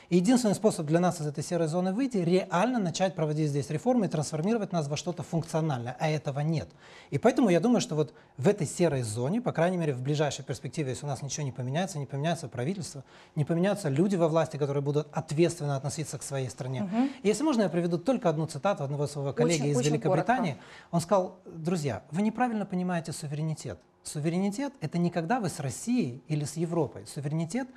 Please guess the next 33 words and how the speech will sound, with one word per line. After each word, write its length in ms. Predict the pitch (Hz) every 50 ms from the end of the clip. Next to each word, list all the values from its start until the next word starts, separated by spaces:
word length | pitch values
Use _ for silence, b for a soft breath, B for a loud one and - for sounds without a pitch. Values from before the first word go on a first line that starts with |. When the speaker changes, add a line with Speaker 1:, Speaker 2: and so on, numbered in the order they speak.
| B B B B B
Speaker 1:
это 200 | 180 - 175 165
когда 260 | - 160 156 175 170
ваша 400 | 143 135 180 175 143 - - 127
правящая 500 | - 160 156 147 131 135 117 - - 123
верхушка — 500 | 123 147 139 - - 269 247 - - 131
люди 300 | 127 147 180 165 127 127
во 140 | 120 139 147
власти, 460 | 135 151 151 127 - - - 104 - - _ _ _ _ _ b b b b b b
и 100 | 170 170
что 180 | - - - 202
им 100 | 202 196
когда 220 | 202 190 190 196
даже 240 | 170 196 165 196 175
в 140 | 151 135 127
голову 420 | 139 190 247 233 190 156 131 127
не 100 | 143 147
может 280 | 147 147 139 127 139 -
прийти 240 | - 143 135 - 151
мысль 280 | 151 151 139 - 131
о 60 | 131 135
том, 300 | - 220 247 277 269 -
что 220 | - - - 165 139
государство 640 | 127 151 - - 143 123 151 185 214 214 - - 123
можно 280 | 127 135 131 110 - 123
использовать 400 | - - 180 175 160 135 120 -
в 20 |
своих 220 | 139 135 127 107
собственных 560 | - - 190 190 190 - - 123 120 113 - 131
личных 400 | 123 123 120 - 127 113 - 135
интересах". 400 | 123 - 123 117 101 - - _ -
Вот 180 | 165 180 175 -
это 200 | - 156 - 123
суверенитет. 560 | - - 120 110 113 117 120 117 - - -